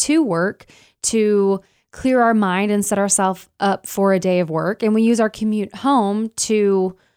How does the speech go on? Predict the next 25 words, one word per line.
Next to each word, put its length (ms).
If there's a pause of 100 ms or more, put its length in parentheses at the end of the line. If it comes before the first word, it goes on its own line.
(320)
relax 800
and 220
transition 460
ourselves 420
back 320
into 300
our 80
personal 420
lives. 380 (240)
So 300
what 420
we 260
need 280
to 100
do 500
in 140
this 100
time 180
of 100
having 220
set 200
work 220
hours 380
is 240
create 720